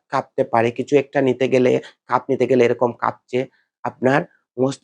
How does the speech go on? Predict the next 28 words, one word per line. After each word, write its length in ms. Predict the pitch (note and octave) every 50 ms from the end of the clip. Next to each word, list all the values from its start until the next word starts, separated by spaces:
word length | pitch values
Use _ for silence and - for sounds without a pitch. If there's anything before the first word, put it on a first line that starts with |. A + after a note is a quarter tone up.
| - C#3
রক্তনালী 560 | D3 C#3+ C#3+ - - - E3 D#3+ D#3 E3 F3 F3 -
যতগুলা 360 | D#3 D3 D3 C3+ C3+ C#3 C3
রয়েছে 300 | B2+ B2 A#2+ A#2 - - C3 A#2+ -
ব্লক 200 | A#2+ A#2+ B2 B2+ - -
হচ্ছে 300 | C#3+ C3+ - _ - C3 B2+ A#2+
বা 80 | A2+ A2 G#2+
ব্যথা 240 | - B2 A#2+ - C#3 C3
ব্যথা, 220 | C3 C3 - C3 B2+ B2 - B2+ C3
অবসন্নতা, 560 | B2+ D3 D3 - - C#3+ C3+ B2+ A#2 - B2 A2+ G#2
ড্যামেজ 340 | - A#2+ B2 C3+ C#3+ D3 C#3+ D3 B2+
হচ্ছে, 280 | A#2+ A2+ - - - A#2+ A#2+ A#2+ _ _ _ _ _ _ _ - -
এইরকম 420 | D#3 F3 F3 F3+ F#3 F#3 D#3+ D3 C#3+ C3+
মস্তিষ্কের 880 | C3+ C#3+ - _ _ _ - F#3+ F#3 F#3 - _ _ - F3+ F#3 F#3 E3+ F3+ _ _
ক্ষয়রোগ 420 | - C3+ B2+ A#2+ A#2+ B2 C#3 D3+ D#3 D3+ -
যদি 160 | D3 C#3 D3+ C#3+ B2
হয় 160 | A#2+ A#2+ A#2 -
বা 80 | B2 A#2+ - - -
পার্কিনসন্স 680 | C3+ C#3 C#3 _ - D#3+ E3 D#3+ - E3 D#3+ E3 E3+ - - -
রোগ 140 | C#3 C3+ C3+ A#2 - -
হয়, 180 | A#2+ A#2 B2 - - - - - _ _ -
সেই 180 | - E3 E3+ E3+ -
ক্ষেত্রে 360 | - F3+ F3 - - - C3+ C#3 - - -
আপনার 240 | A#2+ - B2+ B2+ B2 G#2+ G#2+
দারুণ 240 | B2+ B2+ D3+ F#3+ G#3 F#3+ E3+
ভূমিকা 280 | F3 F3 E3 - - D#3
রাখতে 260 | D3+ D3+ D3+ - D3+ D3 -
পারে 180 | C#3+ C3 C#3+ C3+ - - A#2 A2+
এই 80 | A2